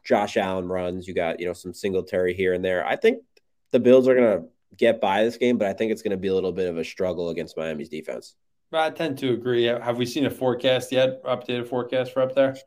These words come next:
Speaker 1: Uh, not positive, but it's looking like the AccuWeather report saying twenty-eight degrees and partially cloudy.
Speaker 2: Okay, so for the sake of the parlay, we're gonna put the Bills in, but I agree. I mean, if,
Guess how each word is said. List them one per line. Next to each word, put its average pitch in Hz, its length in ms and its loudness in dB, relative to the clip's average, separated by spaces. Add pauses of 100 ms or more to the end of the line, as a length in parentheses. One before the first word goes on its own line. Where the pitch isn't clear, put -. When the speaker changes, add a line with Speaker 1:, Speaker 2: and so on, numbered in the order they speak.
(420)
Speaker 1:
Uh, 156 680 0 (400)
not 170 300 2
positive, 151 500 6
but 131 120 6
it's 123 120 -4
looking 156 300 6
like 139 280 6
the 135 60 2
AccuWeather 131 720 4
report 123 360 4
saying 120 260 2
twenty-eight 147 600 0
degrees 127 460 2
and 107 160 -2
partially 101 460 -2
cloudy. 82 500 -8 (460)
Speaker 2:
Okay, 117 520 2
so 139 240 0
for 147 100 -2
the 135 80 2
sake 170 300 2
of 139 120 2
the 135 60 -8
parlay, 120 360 6
we're 117 120 -2
gonna 117 140 -4
put 120 180 -2
the 117 80 -8
Bills 107 320 -2
in, 107 140 -2
but 113 100 4
I 117 120 4
agree. 110 340 0
I 104 60 0
mean, 107 180 -4
if, 101 160 -6